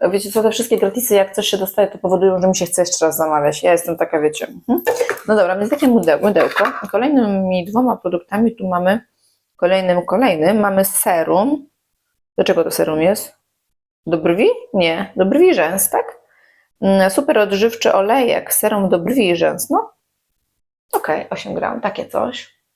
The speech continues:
Super Stars! Ej, ten Super Stars to kojarzy mi się, wiecie, z czym? Z Gwiezdnymi Wojnami. Nie wiem dlaczego.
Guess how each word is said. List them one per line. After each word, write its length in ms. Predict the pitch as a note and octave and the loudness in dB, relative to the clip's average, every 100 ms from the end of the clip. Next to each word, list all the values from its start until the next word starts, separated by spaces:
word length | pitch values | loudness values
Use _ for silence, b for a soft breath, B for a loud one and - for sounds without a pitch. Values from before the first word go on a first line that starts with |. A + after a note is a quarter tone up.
| _ _ - b b b b b _ | _ _ -20 b b b b b _
Super 1120 | - - G4 - D#4 D4+ D4 C#4+ C#4 C#4 C#4 D4 | -12 -6 -6 0 0 2 0 0 2 2 2 0
Stars! 1200 | - - - C5+ A4 D4 A3+ G#3+ G3 G3 - - _ _ _ _ _ _ _ _ _ - | -2 -6 0 2 4 2 0 -2 -4 -8 -16 -20 _ _ _ _ _ _ _ _ _ -4
Ej, 260 | F3 - | -4 -2
ten 100 | G#3+ | -4
Super 300 | A3 A3+ G3+ | -4 -4 -4
Stars 380 | - - G#3+ A3 | -4 -4 -2 -2
to 80 | G#3+ | -2
kojarzy 300 | A#3 A3 G#3 | 2 2 2
mi 80 | G#3 | 0
się, 80 | |
wiecie, 180 | G3+ G3 | -2 -4
z 100 | F#3 | -4
czym? 180 | - E4 - B B B B | 0 0 -2 B B B B
Z 220 | - - G3 G3 F#3+ F#3+ | -10 0 4 4 4 4
Gwiezdnymi 340 | G3+ G3+ G#3+ | 2 4 4
Wojnami. 560 | A3 G#3+ D#3+ D#3 F#3 - | 4 2 0 -2 -6 -10
Nie 120 | - D3+ | -10 -6
wiem 80 | |
dlaczego. 420 | C#3 - - G3+ | -4 -4 -8 -12